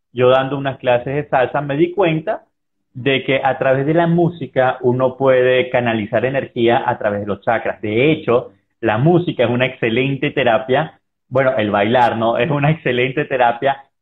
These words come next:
para movilizar y quitar las blo-, los bloqueos que uno tiene en los chakras. Preferiblemente los inferiores, que son los más difíciles siempre de, de, de,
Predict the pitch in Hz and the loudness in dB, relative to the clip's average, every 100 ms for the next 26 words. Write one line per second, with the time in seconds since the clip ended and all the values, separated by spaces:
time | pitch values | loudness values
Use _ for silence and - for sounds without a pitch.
0 | - 147 156 175 170 156 139 123 113 - | 0 2 4 2 2 0 0 -4 -6 -2
1 | 127 123 131 131 151 143 165 - _ 127 | 0 2 0 -2 -6 -2 -4 -6 _ -12
2 | 120 - 139 143 160 156 127 113 110 104 | -8 0 2 2 0 0 0 -2 -4 -4
3 | - 113 107 104 - 147 139 131 113 117 | -4 -4 -2 -6 0 2 2 0 -4 -4
4 | 113 113 117 120 - 107 98 - 107 98 | -4 -4 -2 -4 -6 -10 -10 -8 -6 -6
5 | - - _ _ _ - 131 123 139 170 | -8 -12 _ _ _ -4 -2 0 2 2
6 | 185 185 180 202 180 151 - 131 117 110 | 2 2 2 2 2 0 -2 -6 -2 2
7 | 117 113 117 175 185 175 165 170 160 160 | 2 0 0 0 2 4 4 2 0 -2
8 | 156 131 120 127 123 113 104 104 95 98 | -2 -4 0 2 2 0 -2 -2 -2 -2
9 | 92 90 | -2 -4